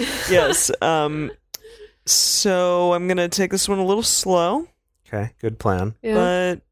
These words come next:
Speaker 2: yep.
Speaker 1: All right. Well,
Speaker 2: All right.
Speaker 1: along those same lines, I guess we should give our reminder.
Speaker 3: We
Speaker 2: Yes.
Speaker 3: wanna remind everyone to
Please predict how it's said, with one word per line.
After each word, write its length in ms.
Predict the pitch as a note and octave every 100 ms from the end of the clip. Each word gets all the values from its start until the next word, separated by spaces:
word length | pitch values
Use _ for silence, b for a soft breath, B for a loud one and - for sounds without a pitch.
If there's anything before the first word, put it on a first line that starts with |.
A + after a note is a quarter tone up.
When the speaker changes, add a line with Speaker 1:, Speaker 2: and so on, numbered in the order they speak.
| _ _ _ _ _ _
Speaker 2:
yep. 280 | - F#3 A3+ _ _ _
Speaker 1:
All 60 | -
right. 340 | A#3 D4 - -
Well, 420 | F#3 F3+ G3+ C4
Speaker 2:
All 100 | G#3+
right. 320 | A3+ A3+ C#4+ -
Speaker 1:
along 260 | G3 G#3+
those 160 | A3+ A3+
same 180 | A3 G#3
lines, 440 | G#3+ F#3+ E3 F3+
I 20 |
guess 180 | F3+ F3+
we 60 | G3+
should 360 | - F#3 E3+
give 140 | - -
our 120 | F3
reminder. 540 | A#3+ G#3 D#3+ E3 G3 G3
Speaker 3:
We 60 | -
Speaker 2:
Yes. 200 | B2 B2
Speaker 3:
wanna 120 | B2+
remind 280 | C3 C#3+ C#3+
everyone 640 | C#3+ D#3 C#3+ D3 D3 C3 -
to 560 | - C#3+ C3+ B2+ C3